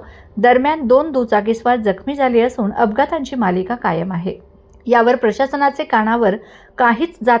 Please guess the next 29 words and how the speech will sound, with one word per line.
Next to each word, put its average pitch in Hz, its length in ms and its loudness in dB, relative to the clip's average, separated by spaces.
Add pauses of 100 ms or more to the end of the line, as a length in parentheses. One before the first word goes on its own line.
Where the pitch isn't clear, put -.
नसल्याचे 202 440 -2
चित्र 185 280 -6
आहे. 180 260 -6 (480)
रस्त्यालगत 320 640 2
खोदकामामुळे 233 800 2
शेतकऱ्यांच्या 220 680 -2
शेतीत 233 400 -2
पाणी 220 380 -2
साचले 202 360 -2
असून, 233 300 -4
खरीप 302 320 -4
हंगामाचे 269 500 0
मोठे 226 340 -4
नुकसान 180 400 -6
झाले 175 240 -4
आहे. 170 280 -6 (520)
रस्त्यालगतच्या 254 720 2
शेतात 240 320 2
अजूनही 226 400 -2
चिखल, 226 400 -6
पाणी 214 360 -2
असल्याने 208 460 0
पिकं 254 360 -4
सडून 214 360 2
गेल्याची 196 400 0
स्थिती 254 300 -8
निर्माण 175 380 -2
झाली 175 260 -6
आहे. 185 280 -4